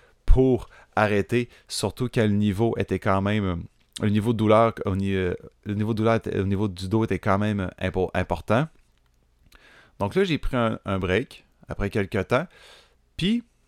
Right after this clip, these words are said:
par la suite, je voulais quand même faire un objectif. Puis j'avais une collègue à moi qui voulait s'inscrire au triathlon sprint. Puis j'ai comme eu l'idée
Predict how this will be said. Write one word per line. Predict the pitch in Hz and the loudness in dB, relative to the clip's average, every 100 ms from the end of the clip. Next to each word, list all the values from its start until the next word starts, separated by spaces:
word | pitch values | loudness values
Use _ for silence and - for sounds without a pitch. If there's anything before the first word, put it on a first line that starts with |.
| _ _ - | _ _ -6
par | - | -2
la | - 113 | 0 -2
suite, | - 143 - - _ - | -2 -6 -8 -20 _ -14
je | 98 | -10
voulais | 98 117 | -6 -4
quand | 120 147 143 | -4 -2 -2
même | 147 165 170 113 - _ _ _ _ _ - _ - | -2 -4 -6 -8 -10 _ _ _ _ _ -20 _ -14
faire | - 120 | -4 -2
un | |
objectif. | 123 107 107 - 170 180 - | 0 -2 -4 -2 -4 -4 -10
Puis | 101 | -2
j'avais | 110 110 | 0 0
une | 131 | -4
collègue | - 117 117 135 - | 0 0 2 -2 -2
à | 101 | -2
moi | 104 120 | 0 -2
qui | 127 110 | -4 -8
voulait | 95 104 | -4 -4
s'inscrire | - 104 - - 127 - | -2 -6 -6 -6 -4 -4
au | 104 | -8
triathlon | - 113 104 101 | -6 -4 -4 -6
sprint. | 90 - - 120 165 - - | -8 -8 -2 -2 -2 -14 -10
Puis | 151 180 | -8 -6
j'ai | 110 104 | -6 -6
comme | - 127 127 - | -2 -2 -2 -4
eu | 127 | -6
l'idée | 120 110 120 | -2 0 0